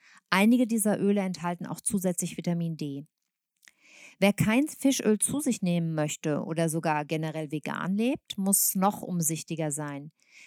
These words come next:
Hier ist eins, die einzig denkbare Alternative eigentlich ein spezielles Algenöl. Der Konsum von pflanzlichen Ölen allein reicht nicht.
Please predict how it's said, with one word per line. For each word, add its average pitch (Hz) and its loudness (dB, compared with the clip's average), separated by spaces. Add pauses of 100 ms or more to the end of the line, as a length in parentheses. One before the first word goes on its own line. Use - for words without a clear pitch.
Hier 196 4
ist - 4
eins, 202 2
die - -2
einzig 226 0
denkbare 233 0
Alternative 196 0
eigentlich 185 -4
ein 180 -4
spezielles 175 -2
Algenöl. 151 -6 (600)
Der 180 0
Konsum 202 4
von 208 0
pflanzlichen 226 -2
Ölen 202 2
allein 175 -2
reicht 170 -4 (100)
nicht. 185 -2